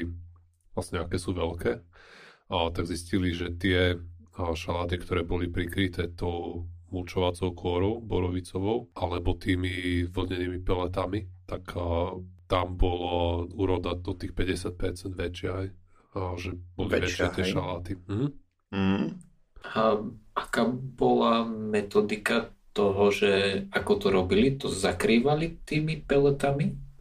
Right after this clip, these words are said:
Speaker 1: Nie, nie,
Speaker 3: Ja som
Speaker 1: nasypali
Speaker 3: myslel,
Speaker 1: na zem.
Speaker 3: No,
Speaker 2: Okolo
Speaker 3: tak.
Speaker 2: zeme.
Speaker 3: OK,
Speaker 1: Aha.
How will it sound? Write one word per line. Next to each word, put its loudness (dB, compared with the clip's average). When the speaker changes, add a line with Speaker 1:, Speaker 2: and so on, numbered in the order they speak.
Speaker 1:
Nie, 2
nie, 6
Speaker 3:
Ja 8
som 4
Speaker 1:
nasypali 6
Speaker 3:
myslel, 8
Speaker 1:
na 10
zem. 4
Speaker 3:
No, 4
Speaker 2:
Okolo 6
Speaker 3:
tak. 6
Speaker 2:
zeme. 0
Speaker 3:
OK, 4
Speaker 1:
Aha. 0